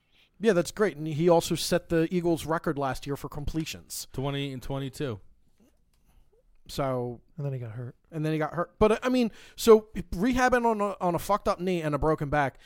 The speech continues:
Speaker 1: he had a pretty good season last year. So it's not like there's an outlier. The outlier is this year playing with slop.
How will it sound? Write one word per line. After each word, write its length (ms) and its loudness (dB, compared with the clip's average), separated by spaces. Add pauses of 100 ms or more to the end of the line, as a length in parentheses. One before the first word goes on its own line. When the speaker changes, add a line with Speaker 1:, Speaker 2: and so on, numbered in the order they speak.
(200)
Speaker 1:
he 200 -2
had 280 2
a 100 0
pretty 380 2
good 200 4
season 340 -6
last 320 -12
year. 120 -6
So 180 2
it's 260 0
not 220 0
like 180 2
there's 200 2
an 120 -10
outlier. 640 -6 (1120)
The 240 -4
outlier 480 4
is 120 0
this 220 0
year 160 2
playing 280 -4
with 100 -6
slop. 540 -6